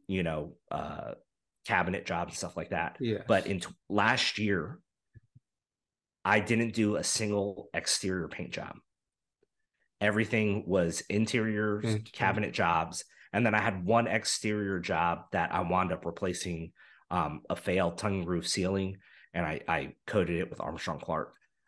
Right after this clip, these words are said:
Speaker 1: Um, and, and that was it. So, like, here I am, I'm laid up for my surgery in twenty twelve. I'm looking at my numbers, interior paint, cabinet paint, carpentry,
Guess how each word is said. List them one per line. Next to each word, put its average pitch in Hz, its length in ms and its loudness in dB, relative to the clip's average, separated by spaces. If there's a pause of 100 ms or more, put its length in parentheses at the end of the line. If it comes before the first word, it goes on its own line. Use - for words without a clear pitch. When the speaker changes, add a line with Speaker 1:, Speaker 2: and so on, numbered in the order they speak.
(140)
Speaker 1:
Um, 80 500 0 (1200)
and, 101 220 0
and 95 140 2
that 90 100 4
was 92 140 0
it. 110 220 2
So, 107 180 4
like, 87 380 0 (180)
here 113 300 0
I 92 100 6
am, 104 300 2
I'm 92 220 -4
laid 92 200 2
up 92 180 -4
for - 100 -8
my 85 100 -6
surgery 107 760 0 (260)
in 82 80 -8
twenty 87 280 -2
twelve. 110 520 4
I'm 87 140 -8
looking 90 240 -4
at 87 80 -8
my 90 80 -6
numbers, 107 720 2 (560)
interior 95 500 -2
paint, 101 540 -2 (640)
cabinet 101 480 0
paint, 98 400 -4 (920)
carpentry, 101 800 0